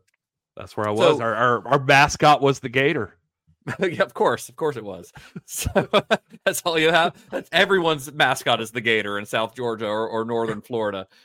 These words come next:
Speaker 2: <laughs>
Speaker 1: Right.
Speaker 2: Uh, when you were in high school, like, what, did you fall into a certain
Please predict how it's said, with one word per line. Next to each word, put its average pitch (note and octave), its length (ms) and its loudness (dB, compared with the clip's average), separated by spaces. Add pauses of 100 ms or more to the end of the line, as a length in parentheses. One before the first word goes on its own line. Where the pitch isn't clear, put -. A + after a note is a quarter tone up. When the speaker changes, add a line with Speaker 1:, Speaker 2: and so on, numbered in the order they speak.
(120)
Speaker 2:
<laughs> - 280 -20
Speaker 1:
Right. A2 240 -6
Speaker 2:
Uh, D#3 1080 -2
when F3 220 -2
you G3+ 240 -10
were B3 180 4
in G3+ 60 0
high F3 300 0
school, E3 380 0
like, C#3+ 200 2
what, D#3+ 320 -4
did C#3+ 160 -4
you A3 100 -4
fall E3+ 360 2
into E3 340 -4
a D#3+ 60 0
certain D#3 720 -6